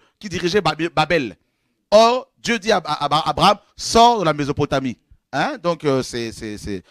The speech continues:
la Babylonie, hein, c'est tout ça là. Donc, ouais, c'est, tout, tout est dans ce livre. Voilà. Maintenant, mes amis, on continue la lecture.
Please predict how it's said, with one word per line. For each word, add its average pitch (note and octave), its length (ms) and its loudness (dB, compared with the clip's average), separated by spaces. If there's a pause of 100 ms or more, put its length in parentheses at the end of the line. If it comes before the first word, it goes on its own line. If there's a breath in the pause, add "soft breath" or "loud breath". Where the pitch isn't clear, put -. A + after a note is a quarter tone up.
(140 soft breath)
la F#2+ 80 -18
Babylonie, C#3 440 0
hein, G3+ 100 -14
c'est A#2 340 -4
tout E3+ 120 -16
ça A#3 120 -6
là. F3 120 -8
Donc, A#2+ 200 -16
ouais, - 220 -4
c'est, D3+ 220 -10
tout, - 160 -20 (160)
tout C4+ 140 -2 (100)
est G#3+ 200 0
dans D#3 320 -4
ce - 300 -10
livre. A#2+ 600 -4 (1700)
Voilà. D#3+ 280 2 (380)
Maintenant, A3+ 520 4
mes F3 120 -2
amis, F3+ 160 0
on F3 100 -2
continue F#3 300 -2
la F3+ 80 4
lecture. E3 460 -2